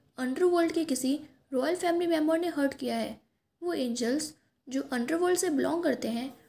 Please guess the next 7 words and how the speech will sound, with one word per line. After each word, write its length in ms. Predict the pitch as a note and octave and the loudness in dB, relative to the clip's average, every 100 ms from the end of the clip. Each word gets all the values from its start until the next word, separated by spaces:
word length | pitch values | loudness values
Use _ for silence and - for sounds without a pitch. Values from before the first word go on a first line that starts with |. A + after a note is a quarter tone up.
| _ | _
उनके 260 | C4 C#4+ F#4 | -4 0 0
पास 400 | F#4 D4+ C#4 - | 2 0 0 -2
ही 240 | B3+ D4+ - _ | -4 -4 -12 _
ऐसी 240 | C4+ C#4+ F#4+ - | -4 -2 -4 -2
एबिलिटी 360 | A#3+ A#3+ B3 | -2 0 2
होती 340 | F4 D4 C4 A#3+ | 2 2 0 -4
है 180 | C4 | -6